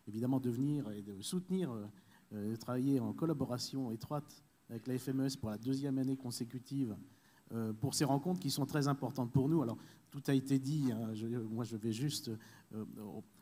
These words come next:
resituer ça de mon point de vue, euh, de Fondation pour la recherche stratégique. La Fondation, la recherche stratégique aujourd'hui, elle est polyphonique. Elle est polyphonique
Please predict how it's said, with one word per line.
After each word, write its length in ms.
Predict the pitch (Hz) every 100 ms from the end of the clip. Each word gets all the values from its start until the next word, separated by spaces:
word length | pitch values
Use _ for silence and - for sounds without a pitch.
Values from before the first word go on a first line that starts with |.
| _
resituer 600 | 110 123 156 160 147 151
ça 240 | 139 160 147
de 100 | 120
mon 160 | 127
point 220 | 127 135
de 100 | 131
vue, 320 | 120 139 147 110
euh, 60 | 104 - - - 123
de 140 | 123
Fondation 420 | 120 131 135 151
pour 120 | 135
la 80 | 127
recherche 220 | 123 135
stratégique. 300 | - 170 208 - - - - _ _ _ _ _ -
La 80 | 151
Fondation, 400 | 190 185 190 185
la 100 | 151
recherche 380 | 196 202 208
stratégique 580 | - 170 151 147 151 214
aujourd'hui, 360 | 165 151 156 202
elle 100 | 151
est 60 |
polyphonique. 800 | 143 156 160 160 156 151 - - - - 117
Elle 100 | 110
est 40 | 131
polyphonique 720 | 151 156 160 147 190 214